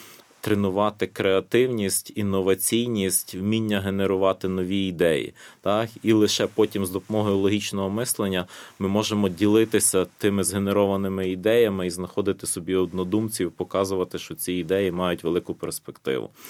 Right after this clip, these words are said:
Цим, до речі, і, е, хваляться провідні і бізнес-школи всього світу. Е, якось я приймав участь в проєкті,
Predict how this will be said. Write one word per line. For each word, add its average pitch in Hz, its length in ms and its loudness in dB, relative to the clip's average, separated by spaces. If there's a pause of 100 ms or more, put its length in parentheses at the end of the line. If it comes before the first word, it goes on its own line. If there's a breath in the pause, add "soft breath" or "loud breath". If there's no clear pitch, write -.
(380 loud breath)
Цим, 139 320 -2
до 127 100 4
речі, 131 380 2
і, 117 500 0
е, 104 280 4
хваляться 107 720 2
провідні 104 840 0
і 98 420 0
бізнес-школи 98 920 0
всього 90 360 0
світу. 78 500 -4
Е, - 840 -8
якось 95 380 -2
я 120 60 2
приймав 98 440 -2
участь 98 320 -4
в - 40 -18
проєкті, 92 560 0